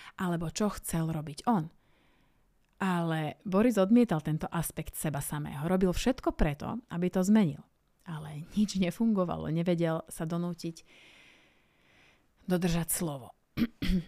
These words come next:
Odmietal, čo je. Bol v rozpore alebo v odpore voči pravde o sebe. Voči pravde o tom, že nie je schopný dodržať slovo. Napriek všetkému úsiliu nikdy, nikdy plne neakceptoval, že je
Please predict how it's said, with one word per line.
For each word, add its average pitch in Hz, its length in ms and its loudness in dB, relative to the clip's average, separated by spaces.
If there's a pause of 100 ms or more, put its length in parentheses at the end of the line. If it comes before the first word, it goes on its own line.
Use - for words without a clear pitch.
(260)
Odmietal, 269 480 4
čo 330 160 -2
je. 302 240 0 (800)
Bol 196 560 2
v 165 80 0
rozpore 233 720 -2 (400)
alebo 160 160 -4
v - 160 -12
odpore 180 480 0
voči 160 240 -4
pravde 156 480 0
o 151 80 -8
sebe. - 320 -8 (1200)
Voči 175 240 -2
pravde 165 240 0
o - 80 -6
tom, 165 240 -4
že 156 80 -2
nie 156 240 -6
je - 80 -14
schopný 147 320 -10
dodržať 165 400 -14
slovo. - 320 -10 (320)
Napriek 233 400 4
všetkému 233 400 2
úsiliu 196 480 0
nikdy, 233 560 2
nikdy 226 400 4
plne 214 320 2
neakceptoval, 165 880 -4
že 170 160 -2
je 160 180 -4